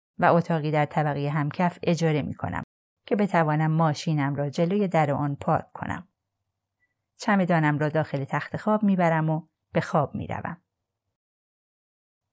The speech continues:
ونسا ساعت ده صبح بیدارم می‌کند. او در آپارتمان دیری است. کوین همانجاست و خانوادگی دور هم جمع شده‌اند.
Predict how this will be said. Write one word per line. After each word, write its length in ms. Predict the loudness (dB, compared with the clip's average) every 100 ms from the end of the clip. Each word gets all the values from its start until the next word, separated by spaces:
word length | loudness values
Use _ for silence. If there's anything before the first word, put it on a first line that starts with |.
| _
ونسا 580 | 2 4 2 2 0 2
ساعت 440 | 2 4 2 2
ده 300 | 0 0 0
صبح 400 | -2 -2 0 0 -2 _
بیدارم 440 | -4 0 2 2 0
می‌کند. 480 | -4 -4 -4 -4 -6 _ _ _ -2
او 80 | 2
در 280 | 4 4 4
آپارتمان 600 | 2 0 0 0 2 2
دیری 400 | 0 0 0 -2
است. 420 | -6 -8 -10 -10 _ _ _
کوین 320 | -2 2 4 4
همانجاست 800 | 4 2 0 0 0 -2 -6 -16 _
و 100 | -2
خانوادگی 920 | 0 2 2 2 0 -2 -2 -4 -2 0
دور 240 | 0 0
هم 220 | 0 -2
جمع 340 | 0 0 0 -2
شده‌اند. 420 | -8 -8 -8